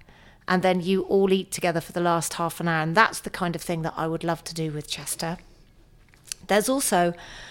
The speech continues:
a family bubble for up to six people for nine hundred quid, where you can all go and spend the day together. So, like, a whole family gift. But this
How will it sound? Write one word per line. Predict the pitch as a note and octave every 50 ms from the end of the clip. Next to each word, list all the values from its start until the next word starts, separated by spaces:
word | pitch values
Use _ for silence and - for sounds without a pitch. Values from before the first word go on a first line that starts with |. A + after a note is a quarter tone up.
| - - - - -
a | F#3 F#3+
family | - - B3+ G#3+ A#3 B3 B3 A#3+ A#3 A3+
bubble | A3+ - A3+ A#3 A3+ F#3+ E3+ D#3+ D#3+ E3+ F3+ -
for | - - F#3+
up | - -
to | - F#3+
six | F#3 - - - - -
people | - - B3+ B3 A3+ A3+ - E3+ D#3+ D#3+ E3 F3+
for | - - -
nine | F3+ F3+ F#3 F#3+ F#3+ F3+
hundred | E3+ F3 E3 - D#3+ - -
quid, | - E3 D#3 D#3+ D#3+ - - - - _ - - - - - - - - _ -
where | F#3 F#3 F#3 F3 F3 E3+ E3+ -
you | F3+ F#3 F#3+
can | - G3 G3+
all | G#3 G#3 G#3+ G#3+
go | G3 - G3 F#3 F3 E3 E3
and | E3 E3 D#3+
spend | - - G3 F3+
the | D#3+ E3+
day | D#3 G3 F#3+ F#3+ F3+
together. | F3+ - - - E3+ E3 - E3+ D#3+ D#3+ D#3+ E3 - - _ - _ - _ -
So, | - - G#3
like, | F#3+ F#3 -
a | -
whole | - - G#3 G#3 G3+ F#3+ F#3
family | E3 - G#3 G3 F#3+ F3+ F3 E3 D3+
gift. | - D#3+ D#3 F3+ - - - - - - - - _ - - - - - - - - - -
But | - D4+ B3 F3 - - -
this | - C4+ C#4+ - -